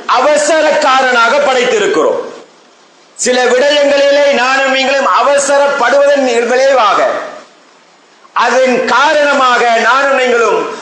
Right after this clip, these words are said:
பாவம் செய்யக்கூடிய அந்த படுகொலியில் விழுவதற்கு வாய்ப்புண்டு.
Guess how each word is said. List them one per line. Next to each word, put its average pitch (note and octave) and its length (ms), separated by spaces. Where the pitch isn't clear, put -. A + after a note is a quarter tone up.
பாவம் D4+ 560
செய்யக்கூடிய B3+ 1000
அந்த A3 200
படுகொலியில் C4 680
விழுவதற்கு A#3+ 440
வாய்ப்புண்டு. A3 520